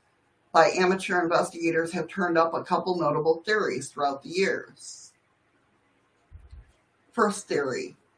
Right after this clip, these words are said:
In nineteen sixty, an employee of the medical examiner's office was told by a psychic that the boy in the box had come from a local foster home.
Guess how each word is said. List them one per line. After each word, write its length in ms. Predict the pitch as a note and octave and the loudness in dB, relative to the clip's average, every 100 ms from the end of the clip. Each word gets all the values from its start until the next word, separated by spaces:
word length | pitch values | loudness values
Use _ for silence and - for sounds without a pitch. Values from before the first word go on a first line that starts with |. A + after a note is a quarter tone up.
| _ | _
In 120 | F3 F3 | 0 6
nineteen 380 | G#3 C#4 E4+ | 6 6 -2
sixty, 440 | C#4 A#3+ G#3+ - F3+ | -4 -6 -6 -2 0
an 80 | E3+ | 0
employee 460 | E3+ G3+ G3 G3+ | -4 2 4 6
of 120 | F#3+ | 4
the 60 | F#3 | 2
medical 560 | F3 F3+ G3 G3 F3+ F3 | 0 0 0 -2 -2 -4
examiner's 520 | E3 E3+ E3 E3 E3 D#3+ | -6 -2 0 2 0 0
office 500 | D3 D#3 F3+ - - | 2 2 0 -14 -8
was 160 | E3 E3+ | -8 -4
told 380 | F#3+ F#3 F#3 F#3+ _ _ _ _ _ | -2 0 0 -4 _ _ _ _ _
by 160 | F#3 F#3+ | 8 8
a 120 | F#3 | 8
psychic 520 | - B3 E4+ C3 - | 4 2 2 -2 -2
that 180 | E3+ E3+ | -2 -2
the 60 | F#3 | -2
boy 240 | F#3+ G#3+ | 0 2
in 60 | A3 | 2
the 80 | |
box 340 | G3+ F3 F#3 - | 6 8 8 4
had 120 | G3 - _ | -12 -14 _
come 220 | F#3+ F3 | -2 -2
from 140 | F3+ F3 | -2 -4
a 80 | |
local 380 | E3 D#3+ D#3 D#3+ - | 4 4 4 -6 2
foster 340 | F3 F#3 D#3+ | 2 2 -6
home. 400 | D#3 C3 B2+ D3+ | -4 -2 -2 -8